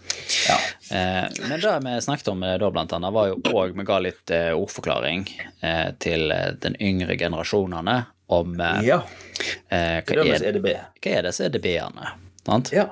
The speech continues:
Speaker 2: Eh, for da forstår ikke våre unger hva en E D B er, sånn uten videre.
Speaker 1: Nei.
Speaker 2: Eh,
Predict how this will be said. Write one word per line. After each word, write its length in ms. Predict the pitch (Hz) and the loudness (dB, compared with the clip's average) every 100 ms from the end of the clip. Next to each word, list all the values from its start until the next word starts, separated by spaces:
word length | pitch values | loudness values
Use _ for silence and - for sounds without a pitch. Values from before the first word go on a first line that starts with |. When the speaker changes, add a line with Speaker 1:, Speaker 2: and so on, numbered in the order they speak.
| - | -2
Speaker 2:
Eh, 280 | 98 90 - | -2 0 -4
for 120 | - | -2
da 120 | - 170 | 2 2
forstår 440 | - - 147 113 92 | 0 0 4 4 2
ikke 400 | - 95 87 87 - | -2 0 0 -2 0
våre 320 | 98 90 82 - | 0 2 0 -4
unger 300 | 85 90 202 - _ - | -2 0 0 -4 _ -2
hva 140 | 120 | 0
en 80 | 98 | 0
E 80 | 90 | -2
D 60 | |
B 80 | - 85 | -2 0
er, 300 | 78 107 175 _ | 0 0 -4 _
sånn 240 | - 113 92 | -2 0 0
uten 180 | 85 - | 0 0
videre. 200 | 85 143 | 2 2
Speaker 1:
Nei. 120 | - - - - - - - - - - - - - - - - | 0 -4 -20 -18 -14 -10 -8 -8 -8 -10 -12 -12 -12 -14 -10 -2
Speaker 2:
Eh, 360 | 95 87 87 | 0 0 -2